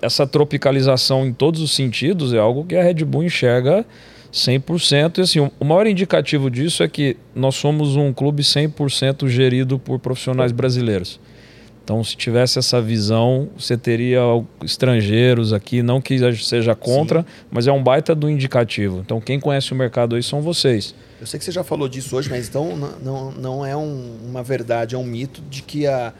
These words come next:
Speaker 2: a Red Bull não olha, não olha com bons olhos pra Bragança no sentido dessa regionalidade, dessas questões culturais.
Speaker 1: De
Speaker 2: Pelo
Speaker 1: forma
Speaker 2: con-, não,
Speaker 1: alguma.
Speaker 2: não.
Speaker 1: Então, esse processo de,
Speaker 2: Houve.
Speaker 1: esse processo de modernização da arena, por exemplo, tende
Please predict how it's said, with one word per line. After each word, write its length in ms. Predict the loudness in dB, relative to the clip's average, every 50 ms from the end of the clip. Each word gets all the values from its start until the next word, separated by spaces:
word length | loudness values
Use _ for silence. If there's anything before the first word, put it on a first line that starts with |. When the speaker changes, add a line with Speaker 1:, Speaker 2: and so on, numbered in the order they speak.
| -20 -20 -20 -18 -12
Speaker 2:
a 60 | -6
Red 120 | -6 -4 -4 -4
Bull 100 | -6 -6
não 100 | -4 -4
olha, 200 | -2 -2 -2 -4
não 200 | -4 -4 -4 -2
olha 260 | -2 -2 0 0 -2 -4
com 140 | -4 -6 -6
bons 360 | -4 -4 -4 -4 -4 -4 -2
olhos 260 | 0 0 0 0 -4 -6
pra 100 | -8 -4
Bragança 300 | -4 -4 -4 -4 -6 -10
no 80 | -12
sentido 300 | -14 -14 -12 -8 -6 -4
dessa 160 | -4 -4 -6
regionalidade, 760 | -6 -6 -6 -4 -4 -4 -4 -4 -4 -4 -2 -2 -2 -2 -4
dessas 180 | -8 -12 -12 -12
questões 280 | -12 -12 -12 -10 -10
culturais. 500 | -10 -10 -8 -6 -6 -6 -6 -6 -8 -10 -10
Speaker 1:
De 160 | -10 -8 -8
Speaker 2:
Pelo 40 | -8
Speaker 1:
forma 300 | -4 -2 -2 0 0 2
Speaker 2:
con-, 160 | 2 0 0
não, 60 | 0 0
Speaker 1:
alguma. 240 | 0 0 0 0 -2
Speaker 2:
não. 60 | -4 -6 -12 -8 -4
Speaker 1:
Então, 340 | 0 2 2 2 2 2 0
esse 220 | -2 -2 -2 -2
processo 600 | -2 -2 0 0 2 2 2 2 2 2 0 0 2
de, 60 | 2
Speaker 2:
Houve. 600 | 4 4 4 2 0 -2 -6 -10 -10 -10 -8 -6
Speaker 1:
esse 220 | -4 -4 -2 -2 -4
processo 460 | -2 -2 -2 0 2 2 2 2 2
de 100 | 0 0
modernização 800 | 2 2 2 4 4 4 4 4 4 2 2 2 2 0 0 2
da 140 | 2 4 4
arena, 240 | 2 2 0 -2
por 180 | -2 -2 -2 0
exemplo, 560 | 0 0 0 0 0 0 0 0 -2 -4 -6 -8 -12 -20 -20 -20 -20 -20 -20 -18 -16 -4
tende 580 | 0 2 2 4 4 2 2 2 2 2 2 0